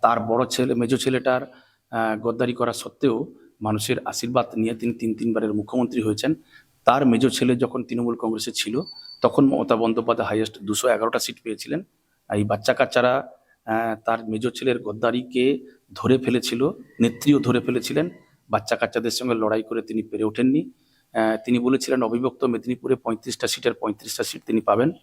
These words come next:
আপনারা হিসেব কষে দেখে নিন, আহ, সাত দু নটা সিট তিনি পেয়েছেন, আর বাকি কিন্তু, আহ, ছাব্বিশটা সিট তৃণমূল কংগ্রেসের দখল এসেছে। আহ, স্যার, দয়া করে আপনি বাচ্চা কাচ্চাদের সঙ্গে লড়াই করবেন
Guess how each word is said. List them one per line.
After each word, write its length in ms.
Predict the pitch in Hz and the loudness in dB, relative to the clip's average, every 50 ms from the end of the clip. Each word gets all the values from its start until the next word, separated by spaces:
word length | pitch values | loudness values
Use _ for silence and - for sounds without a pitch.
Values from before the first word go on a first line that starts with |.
| _ _ _ _ _ _ _ _ - - | _ _ _ _ _ _ _ _ -2 -2
আপনারা 280 | 110 107 - 117 107 | -2 -2 -2 -2 -2
হিসেব 200 | 104 98 - 131 - | -2 -2 -2 -2 -2
কষে 180 | - 127 - 131 | -2 -2 -2 -2
দেখে 240 | 120 117 107 - | -2 -2 0 4
নিন, 260 | 127 135 151 170 - - - _ _ _ _ _ - | 4 4 4 4 0 -6 -12 _ _ _ _ _ -4
আহ, 220 | 107 107 107 104 104 107 - _ | -2 -2 -2 -2 -4 -8 -14 _
সাত 260 | - - - 117 117 | -16 -2 0 0 0
দু 120 | 120 123 | 2 0
নটা 340 | 120 117 117 117 117 - 131 | 2 2 2 2 2 2 0
সিট 220 | 117 - - 120 - _ - - - - - | 0 0 -4 -4 -8 _ -16 -20 -20 -18 -4
তিনি 160 | - 113 107 | -2 -2 0
পেয়েছেন, 400 | 110 110 104 101 - - 143 180 185 - _ _ _ _ _ _ _ | 0 0 0 0 0 -2 -2 -2 -4 -8 _ _ _ _ _ _ _
আর 300 | - 107 104 104 101 101 | 0 2 2 2 0 -2
বাকি 360 | 104 104 110 104 104 - 143 139 | -2 -2 0 -2 0 0 -2 -2
কিন্তু, 500 | - 131 120 120 - 123 117 117 139 - _ _ _ _ _ _ | 0 0 -2 0 0 -2 -2 -2 -4 -8 _ _ _ _ _ _
আহ, 540 | - 107 104 104 101 101 101 101 98 98 98 - - | -4 -2 0 0 0 0 0 0 0 -2 -4 -4 0
ছাব্বিশটা 440 | - - 110 107 110 107 - - 110 | 0 0 2 2 0 0 0 0 0
সিট 180 | - - 123 - _ | 0 0 -2 -4 _
তৃণমূল 280 | - 113 113 110 107 | -2 -2 0 0 -2
কংগ্রেসের 340 | 104 - 110 104 - - 113 | -2 -2 -2 -2 -2 -4 -6
দখল 240 | 104 101 - - 113 | -6 -6 -2 0 0
এসেছে। 360 | 113 - - 110 - 147 160 - - _ _ _ _ _ _ - - | 0 0 -2 -2 -2 -2 -2 -4 -6 _ _ _ _ _ _ -12 -6
আহ, 160 | - 110 107 | -2 -2 -2
স্যার, 240 | 104 107 - 147 139 | -2 2 2 4 6
দয়া 180 | 123 139 135 127 | 6 4 4 4
করে 180 | 131 143 147 | 4 4 4
আপনি 180 | 139 120 107 139 | 4 4 4 2
বাচ্চা 280 | 127 120 107 - - 117 | 2 2 0 0 -2 -2
কাচ্চাদের 320 | - 117 - 117 110 113 | -2 -2 -4 -4 -6 -6
সঙ্গে 200 | - - 127 131 | -6 -4 -4 -4
লড়াই 220 | 120 110 107 107 | -2 -2 -4 -6
করবেন 260 | 101 - 107 98 98 | -6 -10 -12 -10 -10